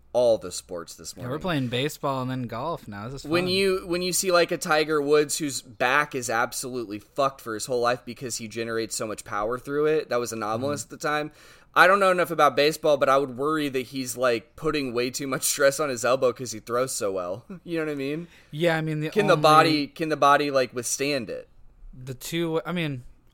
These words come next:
Speaker 2: I feel like a lot of bodies can't withstand, like, the velocity the game's gotten to,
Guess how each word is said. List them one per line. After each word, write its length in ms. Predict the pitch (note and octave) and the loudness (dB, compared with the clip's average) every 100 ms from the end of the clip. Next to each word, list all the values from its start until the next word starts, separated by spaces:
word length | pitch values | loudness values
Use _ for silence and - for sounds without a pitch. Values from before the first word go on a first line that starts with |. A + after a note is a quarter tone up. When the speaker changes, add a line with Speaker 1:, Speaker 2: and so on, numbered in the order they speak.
| B2 | -18
Speaker 2:
I 20 | |
feel 140 | - | -6
like 140 | C#3+ B2+ | -6 -4
a 40 | |
lot 200 | B2+ B2+ | -4 -4
of 80 | B2 | -6
bodies 260 | A#2 A2+ - | -8 -10 -12
can't 240 | A#2+ G#2+ | -14 -12
withstand, 540 | A#2 - A#2+ A#2 A2+ | -12 -12 -12 -10 -10
like, 260 | A2 A2 A2 | -10 -14 -16
the 360 | B2 A#2+ A#2+ A2+ | -20 -12 -10 -10
velocity 640 | A2+ A#2 A2+ A2+ - A#2+ | -10 -8 -8 -8 -12 -14
the 100 | A2+ | -14
game's 360 | A2 A2 A2 A2 | -12 -12 -12 -14
gotten 360 | A2+ G#2+ A#2 A2+ | -14 -14 -14 -16
to, 340 | - A2+ A#2 | -16 -14 -16